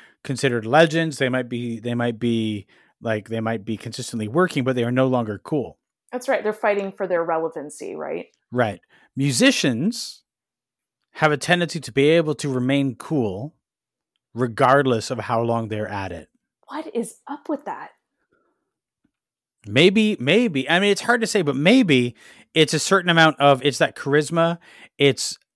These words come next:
Speaker 1: it's mastery of, uh, an art form, because if they get to that point, they have mastered a certain aspect of the art form.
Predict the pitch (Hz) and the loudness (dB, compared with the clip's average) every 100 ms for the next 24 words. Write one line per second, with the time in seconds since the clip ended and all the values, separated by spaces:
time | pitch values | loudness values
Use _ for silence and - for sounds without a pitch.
0 | _ - 127 117 - - 120 143 151 - | _ -6 -2 -2 -4 -8 4 6 6 4
1 | 165 165 165 160 139 135 131 113 - _ | 0 2 2 6 6 8 4 -2 -16 _
2 | 131 131 123 123 117 139 - 180 214 233 | 2 2 2 0 2 2 0 -4 -4 -8
3 | _ - 131 143 131 110 120 147 - 147 | _ -12 -2 0 0 -4 -4 -4 -2 -2
4 | 127 - 139 127 135 123 127 120 117 - | -2 -2 -4 -2 -4 -2 0 -2 -6 -20
5 | - - 135 131 135 151 127 - 139 135 | -20 -14 0 0 0 -2 -4 -4 -2 -2
6 | 135 127 - 139 123 127 127 120 120 - | -2 -2 0 -2 0 -2 -2 -2 -4 -4
7 | 143 147 170 | -6 -4 -6